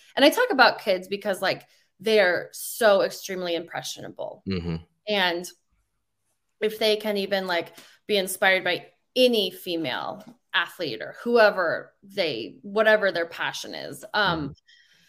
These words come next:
Speaker 1: to be in that position, it, I, it's like, I'm, like,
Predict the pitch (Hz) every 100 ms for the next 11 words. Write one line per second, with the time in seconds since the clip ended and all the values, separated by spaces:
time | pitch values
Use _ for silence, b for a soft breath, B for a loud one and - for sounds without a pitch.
0 | b _ _ _ _ _ _ - 247 202
1 | 233 233 240 247 247 - _ _ _ -
2 | 220 226 208 190 - - 226 196 180 254
3 | 285 247 185 - 185 180 175 170 - -
4 | _ 175 175 165 143